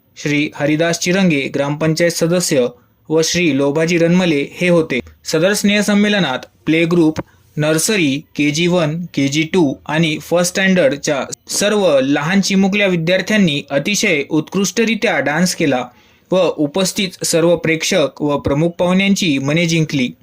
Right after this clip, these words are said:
सदर कार्यक्रमाचे प्रास्ताविक शताब्दी कांबळे यांनी केले व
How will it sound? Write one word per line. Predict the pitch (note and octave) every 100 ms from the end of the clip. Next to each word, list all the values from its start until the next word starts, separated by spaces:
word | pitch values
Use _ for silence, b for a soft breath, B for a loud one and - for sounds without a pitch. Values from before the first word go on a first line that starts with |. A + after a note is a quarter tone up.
| _ b b b _
सदर | - C#3+ F3
कार्यक्रमाचे | F3 E3+ F3+ G3 G3 F#3+
प्रास्ताविक | F#3 G3 F#3 - G3 C#3+ -
शताब्दी | - C#3+ F3+ E3+ F#3+
कांबळे | G3 A3 G3+ D3 C#3 _ _ -
यांनी | E3+ E3+ G3
केले | F3+ D#3 C3 D3 b b b b -
व | F3+ D#3+